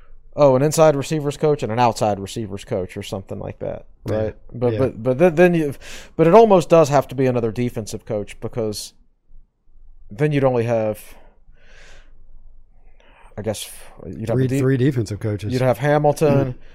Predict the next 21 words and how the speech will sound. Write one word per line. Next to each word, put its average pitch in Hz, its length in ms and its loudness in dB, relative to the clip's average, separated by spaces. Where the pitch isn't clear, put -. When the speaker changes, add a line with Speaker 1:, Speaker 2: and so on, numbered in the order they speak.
Speaker 1:
Ryan 131 360 4
Smith, 131 480 6
Speaker 2:
Smith. - 200 -18
Speaker 1:
Jack 123 320 0
Tyler, 117 640 2
and 110 180 -8
Bill 104 180 -2
Teerling, 104 420 -4
four 123 280 -2
defensive 101 500 -10
Speaker 2:
Okay. 143 40 -4
Speaker 1:
coaches. 104 140 -14
But 120 200 -2
it, 117 180 0
it 131 240 0
wouldn't 127 320 0
be 113 100 -6
balanced, 107 540 -2
so 117 220 -2
it 120 80 -4
does, 156 340 8